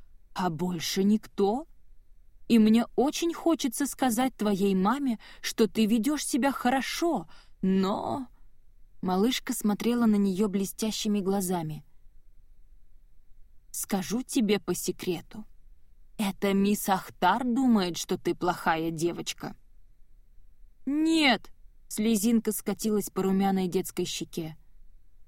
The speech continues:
"Я неплохая!" "Я знаю", — ласково подтвердила Харриет. "И я говорила ей, что когда ты со мной,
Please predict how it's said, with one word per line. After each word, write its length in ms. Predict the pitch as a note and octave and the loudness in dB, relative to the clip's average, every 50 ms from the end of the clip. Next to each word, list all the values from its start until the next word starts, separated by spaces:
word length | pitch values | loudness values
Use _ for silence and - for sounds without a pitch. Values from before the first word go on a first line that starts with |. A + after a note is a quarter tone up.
| - | -6
"Я 260 | A#3 A#3+ C#4+ C#4+ C#4+ C#4 | -4 0 2 2 2 2
неплохая!" 1040 | C#4 C#4+ A#3+ - D#4 D#4 E4 D#4 - - F4 E4+ E4 D#4+ C4+ A#3 A3+ G3 - - - - - - - - - - - - - - - - - - - - - - - - | 0 -2 0 2 4 4 4 2 2 4 4 6 6 6 6 4 2 0 -2 -4 -10 -18 -20 -20 -20 -20 -20 -20 -20 -20 -20 -20 -20 -20 -20 -20 -20 -20 -20 -20 -16 -10
"Я 460 | - F3 D#3 C#3 E3 E3+ G3+ C4 D4+ C4+ | -8 -8 -4 -2 -2 -2 -2 -2 -2 -4
знаю", — 800 | G3 D#3+ E3+ E3+ E3+ F3 E3+ F3 F3+ F3 F#3 F3+ - - - - - - - - - - - - - - | -4 -4 -4 -2 -2 0 0 0 -2 -2 -4 -6 -8 -8 -8 -10 -12 -18 -20 -20 -20 -20 -20 -14 -8 -4
ласково 520 | F3 F3+ F3 E3+ - - - F3 F3 E3 | -2 -2 -2 -2 -4 -6 -4 -4 -4 -2
подтвердила 720 | - F3 F3 - - F#3 F3 F3 F3+ D#3 E3+ F3 E3+ E3 | -4 -6 -6 -4 -4 -2 -2 -2 -2 -2 -2 -2 -2 -4
Харриет. 600 | D#3 - - F3+ E3 E3 E3 E3 D#3 E3 D#3+ - - - - - - - - - - - - - - - - - - - - - - - - - | -6 -6 -6 -4 -4 -4 -4 -6 -6 -8 -10 -14 -18 -20 -20 -20 -20 -20 -20 -20 -20 -20 -20 -20 -20 -20 -20 -20 -20 -20 -20 -20 -20 -20 -10 -4
"И 60 | - G3+ | -2 -2
я 300 | G3+ E3 F3 E3 D#3 D3+ | 0 0 0 -2 -2 -2
говорила 560 | D3+ F3+ E3+ G3 A#3+ C#4+ D#4 C#4 G#3 F#3 G3+ | -2 0 2 2 2 4 2 2 2 2 2
ей, 260 | A3 G#3+ C4+ C#4 A#3 | 2 0 0 -2 -2
что 200 | - - - G3+ | -2 -2 -4 0
когда 360 | - G#3+ G3 F#3+ F3+ F#3+ F3 | 0 0 0 0 0 -2 0
ты 140 | - F#3 F3 | 0 -2 -2
со 160 | - - F3 | 0 -2 -2
мной, 400 | E3 E3 E3 E3+ F3+ A3 D4 - | -2 -2 -2 -2 -2 -2 -2 -4